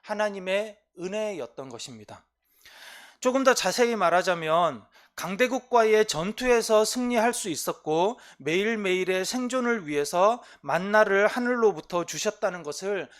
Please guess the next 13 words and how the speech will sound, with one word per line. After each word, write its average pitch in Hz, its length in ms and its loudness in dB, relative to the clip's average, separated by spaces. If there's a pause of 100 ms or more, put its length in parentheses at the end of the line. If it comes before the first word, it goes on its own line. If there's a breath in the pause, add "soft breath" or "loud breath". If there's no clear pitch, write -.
(160 loud breath)
그들이 220 680 -6 (380)
기억해야 240 1040 0
되는 160 300 -10
것이 160 580 -8 (340 soft breath)
앞으로 254 580 0
가나안에 214 680 -4
들어가는 202 760 -4 (300 loud breath)
그들의 226 420 -2
삶에 214 520 -4
있어서 190 440 -6
굉장히 185 680 -10 (280 soft breath)
중요하다라는 165 1120 -4
것입니다. 117 560 -10